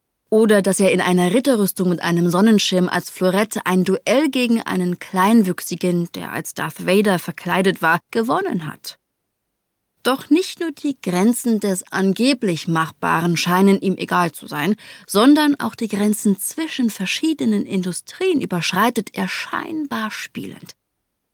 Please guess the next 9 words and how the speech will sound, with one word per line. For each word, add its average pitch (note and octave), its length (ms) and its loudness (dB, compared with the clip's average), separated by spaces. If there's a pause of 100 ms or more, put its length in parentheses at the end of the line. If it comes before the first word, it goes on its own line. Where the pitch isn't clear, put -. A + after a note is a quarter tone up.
(280)
Nachdem D4 400 4
er D#4 100 6
mit C4 380 2
PayPal B3+ 680 -2
ganz G3+ 500 0
nebenbei F#3+ 600 2
den F3+ 240 0
Online-Bezahlmarkt G3 1300 4
revolutionierte, F3+ 1080 0